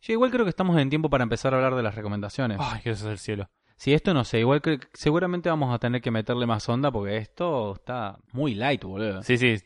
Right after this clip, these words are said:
Speaker 2: está descayendo.
Speaker 1: Insulso como una,
Speaker 2: Creo, ¿saben qué?
Speaker 1: un express con
Speaker 2: ¿Sabe?
Speaker 1: Casancren light.
Speaker 2: Pasa que me, como que me relajé con, con el capítulo de Romy, porque estuvo muy bueno, entonces como que no sé por qué me relajé.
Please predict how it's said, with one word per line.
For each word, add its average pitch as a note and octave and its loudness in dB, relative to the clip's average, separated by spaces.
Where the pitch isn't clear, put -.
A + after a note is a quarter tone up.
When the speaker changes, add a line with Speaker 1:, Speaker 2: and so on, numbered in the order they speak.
Speaker 2:
está - 0
descayendo. A2 0
Speaker 1:
Insulso A#2+ 0
como A2 -2
una, A#2 -2
Speaker 2:
Creo, D3 8
¿saben D3+ 8
qué? C#3+ 8
Speaker 1:
un - 6
express C3+ -2
con G#2 -4
Speaker 2:
¿Sabe? G2 -8
Speaker 1:
Casancren B2 2
light. B2+ 4
Speaker 2:
Pasa E3 10
que C#3+ 6
me, B2 4
como A#2+ 4
que A#2+ 4
me A#2 6
relajé A#2+ 4
con, D#3 -2
con A2+ -2
el G#2+ -8
capítulo C3 0
de A#2+ 6
Romy, B2+ 4
porque G#2+ 0
estuvo B2+ -2
muy B2 0
bueno, C3+ 2
entonces A2 -6
como A2+ -6
que G#2 -4
no A2 -8
sé C3 0
por A2+ 6
qué A#2+ 2
me A2+ 4
relajé. G#2+ -2